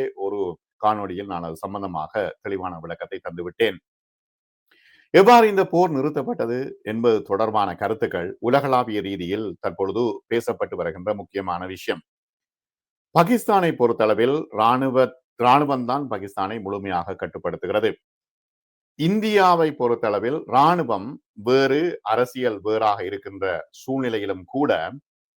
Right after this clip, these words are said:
இந்த அரசியல் ராணுவம் என்பது மிகப்பெரிய பிரச்சனையாக இருக்கிறதா? நான் என்ன குறிப்பிடுகின்றேன் என்றால், அரசியல் ராணுவம் என்றா ராஜ்நாத் சிங், மோடி, அமித்ஷா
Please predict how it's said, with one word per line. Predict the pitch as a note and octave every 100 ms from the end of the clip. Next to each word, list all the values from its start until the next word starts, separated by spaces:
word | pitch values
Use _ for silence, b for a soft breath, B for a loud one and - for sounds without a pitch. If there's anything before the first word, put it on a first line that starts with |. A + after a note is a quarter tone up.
| _ _ _ A#2
இந்த | A#2 G#2+
அரசியல் | G#2+ D3 G#3+ A#3+ A3 G#3 G3+ E3+
ராணுவம் | B2+ C3 C3+ C3+ C3 B2+ -
என்பது | G2+ G#2 G2 D3 F3 -
மிகப்பெரிய | E2 A2+ D#3 D#3+ D3
பிரச்சனையாக | B2 A2+ G#2+ G#2 F#2
இருக்கிறதா? | F2+ E2 E2+ F2 - _
நான் | G2+
என்ன | G2+ C3
குறிப்பிடுகின்றேன் | C#3 A#2+ A#2 A#2 G#2 F#2+ D#2+
என்றால், | D#2+ G2 D3 F3 _ _ _ _ _ _
அரசியல் | A#2 C#3+ D#3+ E3+ C3+
ராணுவம் | B2 B2 A2 G2+
என்றா | F#2 A2 B2+ C3+ - G2
ராஜ்நாத் | A#2 A2+ A#2 -
சிங், | A2+ G#2+ G#2 G2+ - F#2
மோடி, | G#2 G#2+ G#2 G#2 G#2 -
அமித்ஷா | - G2+ A2+ A#2